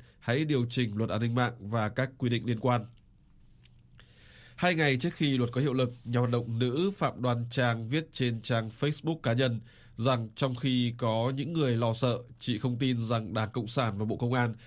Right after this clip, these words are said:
có thể bịt miệng được những người như chị, người được vinh danh nhiều lần với các giải thưởng nhân quyền của nước ngoài, lý giải về niềm tin của chị, trong đó điều hàng đầu theo chị là đến lúc này, khi người dùng Việt Nam đã quen với Internet và mạng xã hội,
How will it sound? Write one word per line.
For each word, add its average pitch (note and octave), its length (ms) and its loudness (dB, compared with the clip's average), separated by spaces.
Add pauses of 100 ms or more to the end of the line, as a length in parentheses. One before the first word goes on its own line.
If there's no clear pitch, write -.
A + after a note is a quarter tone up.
(180)
có E3 100 0
thể D#3 200 2
bịt C3 220 0
miệng B2+ 340 -2
được A#2 140 -4
những B2 180 -2
người C3+ 140 2
như A#2 100 0
chị, B2+ 260 -2 (380)
người A#2 340 0
được A#2 160 -4
vinh B2+ 240 0
danh A#2+ 340 0
nhiều A#2+ 280 2
lần A2+ 360 0
với A2+ 240 -2
các C#3 200 -4
giải A#2+ 360 0
thưởng A2 200 -2
nhân A#2 160 -2
quyền A#2+ 240 0
của A2 80 -4
nước C3 140 -2
ngoài, A2+ 280 2 (400)
lý C3+ 160 2
giải D3 320 2
về A2 300 0
niềm A2+ 160 0
tin B2 200 0
của A2+ 100 -4
chị, B2 260 0 (200)
trong A#2+ 200 -2
đó A#2 420 2
điều C3 120 2
hàng A2+ 120 0
đầu A2+ 240 2
theo A#2+ 140 2
chị C3+ 220 0 (360)
là A2+ 280 2
đến A#2 140 2
lúc D#3 120 0
này, A#2+ 280 2 (200)
khi B2+ 320 0
người A#2 260 2
dùng A2+ 160 0
Việt A2 160 -2
Nam A#2 280 2
đã G#2+ 160 0 (100)
quen A#2+ 300 0
với A2+ 180 0
Internet C3 540 -2
và A#2+ 80 -2
mạng A2+ 160 -2
xã C3 100 -2
hội, C#3 220 0